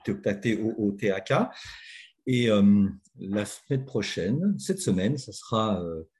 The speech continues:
un, un remarquable animateur d'une association qui fait travailler les, les handicapés dans des usines et qui a fait un travail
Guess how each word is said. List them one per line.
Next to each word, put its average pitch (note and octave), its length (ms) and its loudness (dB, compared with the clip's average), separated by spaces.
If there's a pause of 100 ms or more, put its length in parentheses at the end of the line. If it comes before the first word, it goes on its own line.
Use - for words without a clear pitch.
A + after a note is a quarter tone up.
(280)
un, E2+ 320 -8 (580)
un F2+ 100 -6
remarquable B2 680 2
animateur G2+ 500 2
d'une G2 140 -4
association C3 840 -4
qui G#2 240 -14
fait - 280 -8
travailler B2 380 -2
les, G2 120 -2 (280)
les G2 140 -8
handicapés G2+ 640 -6
dans A2 100 -2
des A2 200 0
usines G2+ 580 -4
et - 40 -20
qui - 120 -10
a F2+ 40 -10
fait - 160 -12
un F#2+ 40 -6
travail G2 400 -8